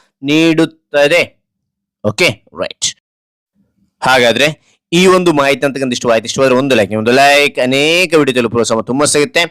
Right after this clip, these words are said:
ಇನ್ನೊಬ್ರಿಗೂ ಶೇರ್ ಮಾಡಿ ನಿಮ್ಮ ಚಾನಲ್ ಸಾಧ್ಯ. ಇಂಥ ಅನೇಕ ವಿಡಿಯೋ ಚಾನಲ್ ಸಬ್ಸ್ಕ್ರೈಬ್ ಆಗಿ.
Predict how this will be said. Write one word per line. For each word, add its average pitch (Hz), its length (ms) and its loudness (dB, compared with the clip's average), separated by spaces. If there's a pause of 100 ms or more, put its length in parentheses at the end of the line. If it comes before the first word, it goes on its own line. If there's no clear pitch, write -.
(300)
ಇನ್ನೊಬ್ರಿಗೂ 202 540 2
ಶೇರ್ 180 200 2
ಮಾಡಿ 143 100 -2
ನಿಮ್ಮ 110 140 -4
ಚಾನಲ್ 104 200 -4
ಸಾಧ್ಯ. 156 420 0 (340)
ಇಂಥ 147 160 -4
ಅನೇಕ 165 680 2
ವಿಡಿಯೋ 160 320 4
ಚಾನಲ್ 135 300 0
ಸಬ್ಸ್ಕ್ರೈಬ್ 160 540 -2
ಆಗಿ. 156 200 2